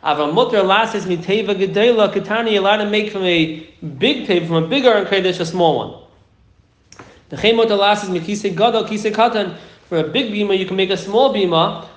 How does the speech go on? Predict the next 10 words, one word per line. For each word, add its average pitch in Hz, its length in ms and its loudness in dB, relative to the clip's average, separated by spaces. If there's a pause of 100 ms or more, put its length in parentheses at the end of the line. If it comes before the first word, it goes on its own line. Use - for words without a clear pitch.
Aval 156 100 0
asa 208 420 2
lasis 208 460 0
himenu 202 300 -2
shrafraf, 180 920 -2
perish 202 300 -2
kisei 202 320 -6
katan, 214 340 0
the 170 80 -2
kisei, 165 680 -2